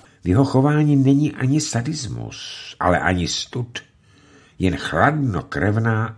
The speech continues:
apatická posed-, Špérova cela. Špér byl klidný a rozumný jako obvykle. Když jsme se ho zeptali, co si myslí o Hitlerovi nyní, odpověděl:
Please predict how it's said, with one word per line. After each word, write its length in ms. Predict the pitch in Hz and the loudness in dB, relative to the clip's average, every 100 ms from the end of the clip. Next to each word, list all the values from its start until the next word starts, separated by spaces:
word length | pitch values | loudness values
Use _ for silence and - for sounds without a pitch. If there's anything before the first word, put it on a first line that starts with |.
| - | -6
apatická 800 | - - - - 71 - - 69 - | -4 -2 -4 -4 -8 -6 -4 -4 -6
posed-, 320 | - - - - _ | -8 -8 -10 -12 _
Špérova 580 | - - 87 92 87 64 | -8 2 4 4 2 0
cela. 340 | - - - - _ _ _ _ _ - _ _ _ _ _ _ | -10 -12 -14 -20 _ _ _ _ _ -20 _ _ _ _ _ _
Špér 360 | - - 110 135 | -8 2 4 6
byl 200 | 151 147 | 4 2
klidný 600 | 123 127 110 76 71 - | 2 2 0 -2 -4 0
a 120 | 95 | 2
rozumný 640 | 92 123 117 131 131 123 120 | 6 6 6 4 4 4 2
jako 340 | 117 - 95 | 0 -2 -4
obvykle. 420 | 78 80 - - - _ _ _ _ _ _ _ | -4 -10 -10 -14 -16 _ _ _ _ _ _ _
Když 140 | - - | -10 -6
jsme 120 | 98 | -2
se 120 | 147 | 2
ho 80 | 117 | 2
zeptali, 380 | 82 - 135 127 | 0 -2 0 0
co 120 | 104 | -2
si 140 | - | -4
myslí 360 | 92 123 123 85 | -4 -4 -4 -4
o 100 | 67 | -4
Hitlerovi 440 | 65 104 107 87 | -4 0 2 2
nyní, 340 | 73 76 87 73 | 0 -4 -4 -4
odpověděl: 680 | 78 82 80 76 71 65 | -6 -4 -2 -2 -2 -4